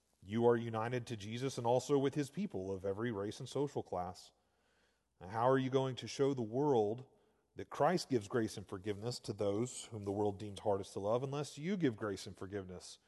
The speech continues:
to those who are hard to love? In other words, Shades, we cannot bear witness to Christ who loved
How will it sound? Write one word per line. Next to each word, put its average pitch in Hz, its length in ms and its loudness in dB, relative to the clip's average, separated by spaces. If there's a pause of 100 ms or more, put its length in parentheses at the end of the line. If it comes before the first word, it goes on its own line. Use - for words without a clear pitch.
(320)
to 110 80 -6
those 98 260 -4
who 98 120 -6
are 92 180 0
hard 90 320 -2
to - 80 -16
love? 85 320 -8 (520)
In 110 80 -10
other 131 120 4
words, 120 200 2
Shades, 101 340 -4
we 131 180 -6
cannot 139 680 -6
bear 120 200 0
witness 101 720 -8 (460)
to - 120 -10
Christ 98 760 -4 (340)
who 113 280 -2
loved 120 340 4